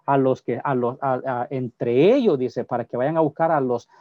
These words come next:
a los, entre los hijos de Israel, que escojan a los mejores". Así que, hermanas queridas, entre más busque de Dios, va a ser más buscada. Entre más busque ustedes la presencia de Dios, déjeme decirle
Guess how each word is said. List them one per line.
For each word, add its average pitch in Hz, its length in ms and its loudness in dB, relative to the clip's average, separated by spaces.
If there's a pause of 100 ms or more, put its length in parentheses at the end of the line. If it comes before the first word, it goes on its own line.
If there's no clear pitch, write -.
(140)
a 131 100 0
los, 120 360 -4
entre 143 400 0
los 123 340 -4
hijos 247 280 2
de 143 120 0
Israel, 151 440 2
que 120 120 -4
escojan 151 560 -4
a 127 80 0
los 117 320 -4
mejores". 113 920 -8 (1500)
Así - 240 0
que, 202 80 0
hermanas 175 340 -2
queridas, 151 560 -2 (1120)
entre 127 300 -2
más 151 220 0
busque 147 400 -2
de 123 140 0
Dios, 156 460 -4 (800)
va 127 60 -4
a - 20 -6
ser 120 160 -6
más 127 160 -4
buscada. 110 600 -8 (1300)
Entre 127 260 -4
más 175 180 -2
busque 175 380 -4
ustedes 151 480 -4
la 120 140 -4
presencia 151 500 -6
de 123 140 -2
Dios, 151 180 -2
déjeme 135 360 -6
decirle 120 500 -2